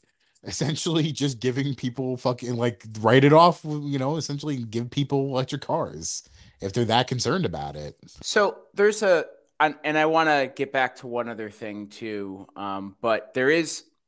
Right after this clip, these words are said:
Speaker 2: that book that I was reading, um, Pick of the Week, Money, the, the story of a made-up thing. There's a theory called the modern monetary theory, where it's just because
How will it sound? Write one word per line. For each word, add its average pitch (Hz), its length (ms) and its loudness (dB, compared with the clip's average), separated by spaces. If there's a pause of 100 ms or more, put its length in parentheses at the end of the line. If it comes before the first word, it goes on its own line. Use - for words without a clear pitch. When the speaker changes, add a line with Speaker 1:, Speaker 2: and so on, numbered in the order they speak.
(180)
Speaker 2:
that 139 220 -2
book 214 200 0
that 151 200 0
I 113 100 -2
was 110 220 -6
reading, 104 600 -6 (500)
um, 95 440 -8 (120)
Pick 151 120 -4
of 139 60 -6
the 117 80 -8
Week, 156 460 -2 (240)
Money, 120 540 -2 (260)
the, 107 420 -2 (580)
the 120 80 -10
story 127 360 2
of 117 100 0
a 120 60 -4
made-up 113 280 -4
thing. 139 400 -2 (400)
There's 139 220 0
a 135 60 -8
theory 180 400 2
called 127 600 2
the 113 560 0
modern 131 640 2
monetary 113 640 -6
theory, 92 540 -10
where 104 240 -6
it's 101 260 -10
just 101 480 -8 (320)
because 143 800 0